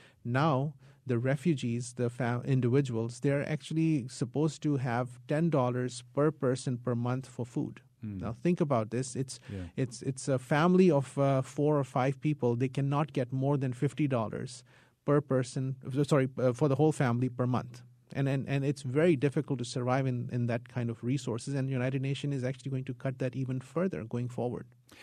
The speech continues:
Speaker 2: Uh, in Amman, you spoke with some urban refugees. You asked them to describe the conditions of life at home. What did you learn from them?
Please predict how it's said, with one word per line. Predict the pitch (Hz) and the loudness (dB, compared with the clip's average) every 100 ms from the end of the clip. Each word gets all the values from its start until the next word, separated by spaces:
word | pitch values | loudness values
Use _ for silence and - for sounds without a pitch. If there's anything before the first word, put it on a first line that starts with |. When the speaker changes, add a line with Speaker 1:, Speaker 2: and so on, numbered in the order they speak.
| - _ | -20 _
Speaker 2:
Uh, | 110 113 | 2 4
in | 135 139 | 4 4
Amman, | 120 127 107 123 | 4 0 -2 -2
you | 117 117 | -2 -4
spoke | - - 117 107 - | -6 2 2 2 0
with | 110 - | 0 0
some | - - 117 110 117 135 | -8 -2 2 2 2 0
urban | 131 120 | 2 4
refugees. | 113 - 107 98 104 104 - | 2 0 -4 -2 -2 -2 0
You | 113 | 2
asked | 110 - | 2 0
them | 107 | -6
to | - | -4
describe | 110 - 117 113 | -6 0 0 0
the | 101 | -2
conditions | 110 107 107 117 107 - | -2 0 -2 -2 -2 -2
of | 98 98 | -6 0
life | 107 110 - - | 2 2 0 -4
at | 92 | -4
home. | - 107 104 | -2 -2 0
What | 135 | -2
did | 147 | -2
you | 143 | -2
learn | 120 123 | -2 -4
from | 123 | -4
them? | 90 85 | -6 -8